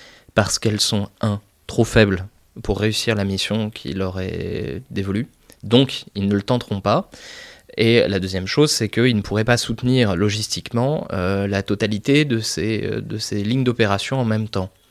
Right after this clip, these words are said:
Euh, le problème de mon chef, c'est qu'il pensait que du coup, ils allaient pas le faire. Euh, parfois, l'ennemi est heureusement plus bête que nous. Euh, et voilà, il faut toujours être le facteur C, hein, le facteur connerie. Euh, de temps en temps, euh, voilà, il y a une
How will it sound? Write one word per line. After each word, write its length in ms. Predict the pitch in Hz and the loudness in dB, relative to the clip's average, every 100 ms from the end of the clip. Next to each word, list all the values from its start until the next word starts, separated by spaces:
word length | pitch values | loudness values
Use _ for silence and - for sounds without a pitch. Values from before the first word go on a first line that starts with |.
| _ - _ _ _ _ _ _ _ _ _ _ 104 | _ -20 _ _ _ _ _ _ _ _ _ _ -6
Euh, 200 | 90 90 | -4 -4
le 100 | 87 | -2
problème 260 | - 120 | 4 6
de 60 | 113 | 4
mon 140 | 98 95 | 2 2
chef, 160 | 147 | 0
c'est 100 | - | 0
qu'il 100 | 101 | -4
pensait 220 | 98 - | -4 -2
que 40 | 135 | -2
du 120 | - | -2
coup, 120 | - | 0
ils 100 | 135 | 2
allaient 100 | 104 | 2
pas 120 | 101 | 2
le 40 | 101 | -2
faire. 400 | - 113 180 120 110 - - - - - | 2 4 4 2 -4 -12 -20 -20 -12 -4
Euh, 260 | 90 90 | 0 2
parfois, 320 | - 92 143 131 | 2 4 4 4
l'ennemi 420 | 107 117 131 104 | 4 4 4 4
est 120 | 90 | 4
heureusement 440 | 80 104 110 123 | 2 0 0 -2
plus 140 | 120 104 | -2 -2
bête 180 | 120 - | -2 0
que 80 | |
nous. 300 | 113 113 170 - - - _ - | 0 2 0 -4 -14 -20 _ 4
Euh, 720 | 107 107 110 107 107 98 90 | 6 8 10 10 8 6 4
et 160 | 98 | 6
voilà, 360 | 113 104 107 - 87 | 8 8 6 2 -4
il 80 | |
faut 160 | 95 107 | -2 -4
toujours 400 | - 120 127 123 | -2 4 6 8
être 280 | 110 101 98 | 8 6 4
le 100 | 92 | 2
facteur 400 | - - 113 - | 2 4 2 2
C, 220 | - 113 | 2 2
hein, 120 | 92 | 2
le 140 | 87 - | -2 -4
facteur 400 | - 101 107 - | -6 -2 -2 0
connerie. 460 | 104 107 143 165 - | 0 2 0 0 -4
Euh, 120 | 98 | -4
de 100 | 98 | -2
temps 260 | 120 120 | 0 0
en 100 | 113 | 0
temps, 400 | 101 123 147 156 101 | 4 6 6 4 2
euh, 400 | 101 98 95 101 | -2 -2 -4 -2
voilà, 280 | 110 92 87 | -2 -2 -4
il 80 | - | -4
y 60 | |
a 100 | 101 | -2
une 480 | 101 98 92 98 - | 0 -2 -2 -6 -8